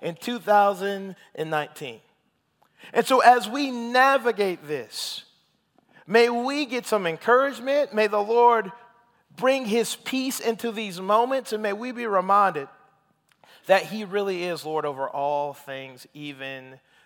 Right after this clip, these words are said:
the anxiety that sometimes rages within us.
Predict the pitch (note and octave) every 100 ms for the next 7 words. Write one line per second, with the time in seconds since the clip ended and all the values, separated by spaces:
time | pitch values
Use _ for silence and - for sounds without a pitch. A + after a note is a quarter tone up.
0 | - C3+ C3 A#2+ C3+ C3+ C3 C3 B2 -
1 | - C#3 - C#3 C3+ C3+ C3+ C3 - _
2 | _ B2 C3 B2+ B2+ B2+ - - B2+ B2+
3 | A#2 G#2+ - -